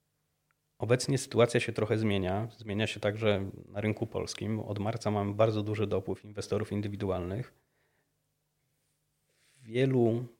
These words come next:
przypadkach, myślę, że w znaczącej większości niewyedukowanych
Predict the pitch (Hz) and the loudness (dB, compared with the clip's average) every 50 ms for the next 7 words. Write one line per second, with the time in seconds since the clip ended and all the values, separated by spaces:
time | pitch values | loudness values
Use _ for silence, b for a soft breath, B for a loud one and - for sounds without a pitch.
0 | _ _ - - 113 - - 107 104 - - 107 107 - - 110 - - 104 104 | _ _ -4 -2 -2 0 0 -2 -4 -4 -4 -4 -4 -2 -4 -4 -4 -4 -2 -2
1 | 107 101 104 107 104 101 - - 104 107 - 110 101 101 104 104 - - - 110 | -2 -2 -2 0 0 0 0 0 -2 0 0 0 0 0 0 -2 -2 -2 -4 -4
2 | - - 110 107 110 110 110 110 110 110 117 110 - 101 101 104 95 95 95 113 | -4 -2 0 2 2 4 6 6 6 6 4 0 0 0 0 0 0 -2 -2 -4
3 | 135 - - | -4 -4 -8